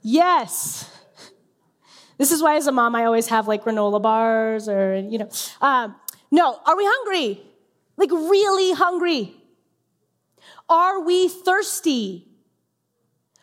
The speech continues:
for justice? Are we really? Now, if you're like me, you hear that question and immediately you're like, "Yes, of course.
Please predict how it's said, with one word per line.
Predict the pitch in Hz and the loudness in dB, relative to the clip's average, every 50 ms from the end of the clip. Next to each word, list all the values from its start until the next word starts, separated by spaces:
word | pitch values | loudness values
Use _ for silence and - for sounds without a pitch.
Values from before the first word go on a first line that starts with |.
| _ | _
for | - - - 392 | -6 -2 0 0
justice? | 330 226 214 - 294 302 359 427 - - - - - 214 208 190 - 220 - - - - - - - _ _ _ _ _ _ _ _ _ _ _ _ _ _ _ _ _ _ _ _ _ _ _ _ _ _ _ _ _ _ _ _ _ _ _ _ _ _ _ _ _ _ _ _ _ _ _ _ _ _ - | 0 -2 -4 -2 0 0 2 0 -2 -4 -8 -8 -6 -6 -8 -8 -8 -10 -10 -10 -8 -8 -10 -12 -14 _ _ _ _ _ _ _ _ _ _ _ _ _ _ _ _ _ _ _ _ _ _ _ _ _ _ _ _ _ _ _ _ _ _ _ _ _ _ _ _ _ _ _ _ _ _ _ _ _ _ -4
Are | 330 403 466 440 | -2 -2 0 2
we | 403 349 285 | 0 0 0
really? | 202 190 220 302 302 311 285 233 196 185 175 - - - - - - - - | -2 -4 -4 -2 -2 0 0 0 0 -2 -4 -10 -16 -20 -20 -20 -6 0 0
Now, | 330 339 330 | 2 2 2
if | 392 - - 370 | 2 0 2 0
you're | 453 480 453 427 494 539 | 0 2 2 2 2 2
like | 480 - 294 | 2 0 2
me, | 302 359 349 294 247 262 302 339 - - - - | 2 2 2 2 0 0 -2 -2 -4 -8 -2 2
you | 285 320 | 2 2
hear | 262 403 403 403 | 4 2 2 2
that | 359 311 | 0 0
question | - 370 330 330 - - 349 311 | 2 0 0 0 -2 -2 -2 0
and | 269 302 311 | 2 2 2
immediately | 302 311 320 311 277 262 269 | 2 2 2 2 2 2 2
you're | 277 240 | 2 2
like, | 226 202 190 - | 0 -2 -4 -6
"Yes, | 214 208 262 294 247 - - - - - - - | -2 2 2 2 2 0 -4 -8 -10 -10 -8 -6
of | - - - | -6 -4 0
course. | - 359 311 285 - - - - - - | 0 2 2 2 0 -4 -10 -10 -10 -12